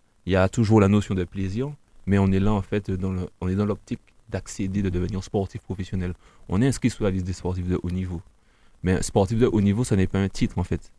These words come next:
Ça se, c'est un travail et ça se construit avec le temps. Donc c'est pour ça que justement, je reviens sur le fameux mot acculturation, en fait. C'est l'apprentissage, en fait.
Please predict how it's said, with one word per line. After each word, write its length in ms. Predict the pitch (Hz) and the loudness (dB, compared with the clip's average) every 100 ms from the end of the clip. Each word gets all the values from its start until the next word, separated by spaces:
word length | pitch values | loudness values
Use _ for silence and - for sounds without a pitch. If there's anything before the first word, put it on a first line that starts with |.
| - | -18
Ça 240 | - 85 | -8 -8
se, 300 | 90 95 92 95 _ | -2 0 0 -2 _
c'est 180 | - - | -16 -2
un 120 | 104 | -2
travail 600 | 92 - 104 98 104 135 147 - _ | -2 0 2 4 4 2 -4 -14 _
et 60 | - | -8
ça 100 | 85 | -6
se 120 | - | -6
construit 500 | 90 107 - - 117 | -6 -6 -8 -2 2
avec 180 | 98 95 | 4 2
le 120 | 92 | 0
temps. 220 | 87 92 92 - - - - | -2 -4 -4 -14 -20 -20 -8
Donc 100 | 98 - | -8 -2
c'est 80 | |
pour 140 | 95 101 | -2 0
ça 100 | 135 | 0
que 60 | |
justement, 380 | 120 - 127 135 | 0 2 2 4
je 80 | 110 | 6
reviens 280 | 110 123 110 | 6 6 4
sur 140 | - | 4
le 80 | 101 | 2
fameux 280 | 101 98 101 | 4 4 4
mot 160 | 101 - | 4 4
acculturation, 840 | 104 95 107 95 95 92 98 117 | 2 4 2 2 2 2 0 -2
en 60 | 107 | -2
fait. 180 | - - _ _ _ - - | -4 -8 _ _ _ -20 -6
C'est 320 | - 110 117 | 0 0 0
l'apprentissage, 640 | 104 101 113 101 107 120 101 | -2 0 0 0 -2 0 0
en 80 | 92 | -2
fait. 180 | 98 | -6